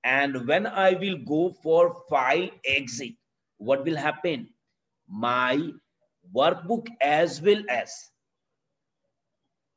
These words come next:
my workbook as well as M S Excel application window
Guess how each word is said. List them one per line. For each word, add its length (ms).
my 280
workbook 760
as 400
well 300
as 380
M 260
S 320
Excel 460
application 800
window 440